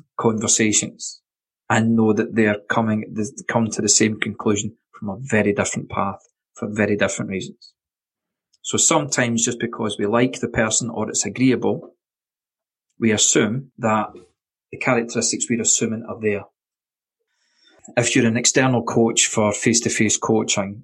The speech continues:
one of the things that people will say, "We need to make sure the fit's right." And I've always thought, "Well, what's, what's the right fit?" And I'll get explanations predominantly from procurement or H R or L and D, and they'll say, "Well,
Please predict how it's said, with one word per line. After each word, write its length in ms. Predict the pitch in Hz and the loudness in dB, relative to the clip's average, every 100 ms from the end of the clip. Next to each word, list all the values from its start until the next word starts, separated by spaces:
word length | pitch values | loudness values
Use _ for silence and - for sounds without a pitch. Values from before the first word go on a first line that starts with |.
| _ | _
one 260 | 131 120 113 | -4 0 2
of 100 | 104 | 2
the 80 | |
things 400 | 107 113 110 104 | 0 0 0 0
that 160 | 123 - | 0 -2
people 260 | 117 - 101 | -2 -2 -2
will 80 | |
say, 140 | 98 - | -2 -2
"We 80 | 117 | -2
need 120 | 117 | -2
to 100 | 113 | -2
make 140 | 110 | -2
sure 160 | - 110 | 0 0
the 60 | 101 | -2
fit's 400 | - 107 - - | 0 0 2 2
right." 280 | 110 104 - _ _ _ _ _ _ _ _ _ - | 2 2 -2 _ _ _ _ _ _ _ _ _ -6
And 100 | 156 | -2
I've 80 | 156 | 2
always 260 | 135 113 | 2 2
thought, 160 | - 110 | 0 0
"Well, 220 | 135 - - | 0 -2 -6
what's, 240 | - - - | -6 -6 -2
what's 180 | 254 | 0
the 80 | - | 2
right 200 | 226 - | 0 0
fit?" 180 | - - - _ _ _ _ _ _ _ _ _ _ _ - - | -4 -6 -10 _ _ _ _ _ _ _ _ _ _ _ -20 -4
And 120 | 123 123 | 0 2
I'll 80 | |
get 180 | 120 151 | 4 2
explanations 720 | 135 127 - 117 117 117 117 | 2 0 0 2 4 4 0
predominantly 400 | - 117 117 117 | -2 0 0 -2
from 140 | - 113 | -6 -4
procurement 580 | - - 113 110 110 - | -4 0 0 0 -2 -2
or 100 | 110 | 0
H 260 | 117 117 | 2 2
R 360 | 110 110 110 101 | 2 2 2 0
or 100 | 98 | 0
L 180 | 117 117 | 0 2
and 140 | 113 | 0
D, 180 | 104 107 | 0 0
and 100 | 107 | -2
they'll 100 | 98 | -4
say, 240 | - 104 | -4 -4
"Well, 260 | 104 107 | -2 -4